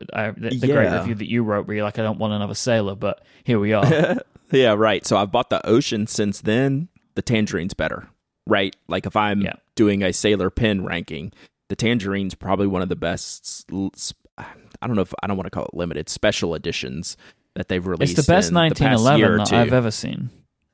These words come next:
Speaker 2: Yeah.
Speaker 1: Like, personally.
Speaker 2: It's so, it's a spectacular color. Um, that's really hard to describe. No, how matter, no matter what you think about it in the pictures, it's still different in person. Like, it's, it's such a good pen. So,
Speaker 1: Yep.
Speaker 2: um, I,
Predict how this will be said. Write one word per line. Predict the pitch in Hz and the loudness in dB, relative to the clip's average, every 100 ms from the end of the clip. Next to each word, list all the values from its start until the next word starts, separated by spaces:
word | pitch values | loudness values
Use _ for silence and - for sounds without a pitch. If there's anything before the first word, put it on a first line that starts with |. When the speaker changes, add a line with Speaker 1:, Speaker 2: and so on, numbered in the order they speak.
| _ | _
Speaker 2:
Yeah. | 101 76 - | -4 -4 -4
Speaker 1:
Like, | 90 - | -6 -2
personally. | 117 110 - - 50 123 - _ _ _ - | -2 -2 -6 -8 -8 -10 -12 _ _ _ -2
Speaker 2:
It's | 139 | 0
so, | - - - - 101 101 101 - _ 104 | 0 -2 -2 2 2 4 2 -2 _ -4
it's | 104 - - - _ - | -4 -4 -8 -10 _ -8
a | 98 | -8
spectacular | - 95 - 73 - 67 | -4 -6 -6 -8 -8 -10
color. | - 73 60 - - _ _ | -10 -10 -10 -12 -16 _ _
Um, | - 82 80 90 _ | -16 -12 -12 -14 _
that's | 90 87 - | -8 -6 -6
really | 90 95 98 | -6 -4 -2
hard | 98 | -4
to | 92 | -4
describe. | 92 - 92 90 | -8 -6 -4 -4
No, | 92 87 | -4 -6
how | 98 | -4
matter, | 107 107 107 104 104 - - - | 0 0 2 0 -2 -6 -8 -2
no | |
matter | 123 127 | 2 2
what | 113 - | 2 0
you | 117 | -2
think | - 113 | -2 -2
about | 101 95 - - | 0 -2 -2 -6
it | 98 | -6
in | 85 90 | -4 -6
the | - | -4
pictures, | 104 101 85 - | -4 -4 -8 -8
it's | 85 | -8
still | - - 95 | -6 -4 -4
different | 82 - 82 | -4 -8 -10
in | - | -8
person. | - 71 - - | -10 -10 -12 -12
Like, | 62 - | -14 -12
it's, | - - - | -14 -12 -12
it's | - - | -14 -12
such | - - 104 98 | -10 -6 -4 -4
a | 85 | -6
good | - - | -10 -10
pen. | - - 95 | -12 -12 -10
So, | - 78 - _ - | -6 -6 -8 _ -8
Speaker 1:
Yep. | - - _ | -8 -8 _
Speaker 2:
um, | 85 76 98 - | -10 -10 -12 -4
I, | 101 | -2